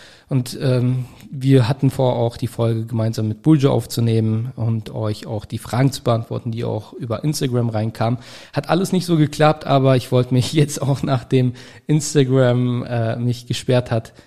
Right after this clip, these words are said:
ähm, einmal mich bei euch melden und sagen, dass ich lebe. Äh, viele wird es sicherlich freuen.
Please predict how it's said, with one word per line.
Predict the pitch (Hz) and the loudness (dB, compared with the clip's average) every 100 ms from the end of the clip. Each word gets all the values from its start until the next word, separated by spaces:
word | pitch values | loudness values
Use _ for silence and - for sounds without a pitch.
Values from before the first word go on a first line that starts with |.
| _ _ | _ _
ähm, | 117 107 104 110 - - | -4 -2 -2 -4 -10 -4
einmal | 110 107 107 - | 0 0 -2 -4
mich | - | -6
bei | - 95 | -2 -2
euch | 110 107 | -2 0
melden | 110 117 110 | 2 2 2
und | 104 | -2
sagen, | - 104 104 107 | -2 -2 -2 -2
dass | 107 - | -4 -6
ich | - 107 - | -12 -12 -4
lebe. | 117 147 139 135 - - - _ | 0 2 4 2 0 -12 -20 _
Äh, | 110 110 110 139 180 156 | -2 -2 -2 -6 -16 -12
viele | - 131 127 | -4 0 0
wird | 123 | -2
es | 127 - | -4 -8
sicherlich | 117 117 110 | -4 -4 -6
freuen. | - 120 143 | -2 2 2